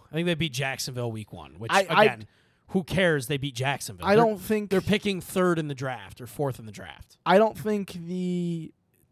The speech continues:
Speaker 2: Texans' performance was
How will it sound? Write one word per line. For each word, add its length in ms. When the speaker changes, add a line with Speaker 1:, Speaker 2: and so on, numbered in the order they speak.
Speaker 2:
Texans' 760
performance 760
was 240